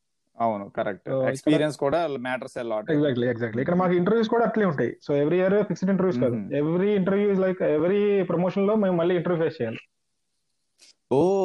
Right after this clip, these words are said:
Speaker 1: ఓకే, ఓకే.
Speaker 2: మళ్ళీ
Speaker 1: మ్మ్.
Speaker 2: దాన్ని స్టార్టింగ్ నుంచి చదవాలి. What is welding నుంచి, what is bending moment నుంచి అన్ని చదువుకుంటూ వెళ్ళాలి మెకానికల్.
Speaker 1: అబ్బా, అసలు మీ లైఫ్ అంటే నేనేదో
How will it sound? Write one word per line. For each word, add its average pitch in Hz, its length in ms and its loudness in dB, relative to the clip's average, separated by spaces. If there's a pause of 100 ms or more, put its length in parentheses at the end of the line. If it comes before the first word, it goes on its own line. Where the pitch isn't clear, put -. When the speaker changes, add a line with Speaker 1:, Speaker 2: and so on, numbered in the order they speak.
(360)
Speaker 1:
ఓకే, 139 220 -6
ఓకే. 117 600 -6
Speaker 2:
మళ్ళీ 165 240 0
Speaker 1:
మ్మ్. 185 80 2
Speaker 2:
దాన్ని 180 180 0
స్టార్టింగ్ 170 320 0
నుంచి 185 140 2
చదవాలి. 160 200 2
What 151 140 2
is 160 120 2
welding 156 280 0
నుంచి, 175 380 0
what 156 380 0
is 151 380 0
bending 151 360 0
moment 156 220 0
నుంచి 175 220 -2
అన్ని 165 140 0
చదువుకుంటూ 156 320 0
వెళ్ళాలి 131 200 0
మెకానికల్. 123 360 -6 (1400)
Speaker 1:
అబ్బా, 107 480 2
అసలు 107 560 2
మీ 104 140 -4
లైఫ్ 98 280 -2
అంటే 135 500 2
నేనేదో 113 640 -4